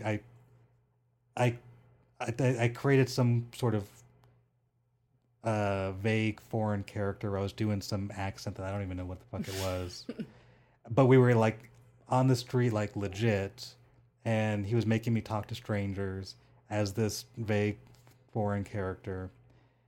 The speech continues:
Speaker 1: and, um, asking, asking them about love, and, uh, 'cause my, this guy loved love, and he wanted to talk to people about love. So, uh,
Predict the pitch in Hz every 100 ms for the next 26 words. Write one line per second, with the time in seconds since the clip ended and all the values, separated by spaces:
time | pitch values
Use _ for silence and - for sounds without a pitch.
0 | _ - 110 107 107 104 101 95 92 92
1 | 95 95 _ _ _ _ _ _ _ _
2 | _ _ _ 123 104 - - 113 110 117
3 | - 117 117 113 107 104 92 98 92 92
4 | 92 90 90 90 - _ _ _ _ _
5 | _ 107 98 98 98 98 - 107 107 -
6 | - 110 - 110 101 98 98 98 98 104
7 | 101 95 95 98 95 98 - 110 98 92
8 | 95 95 92 92 90 - - - _ _
9 | - - - 110 98 - - - - 107
10 | 104 98 95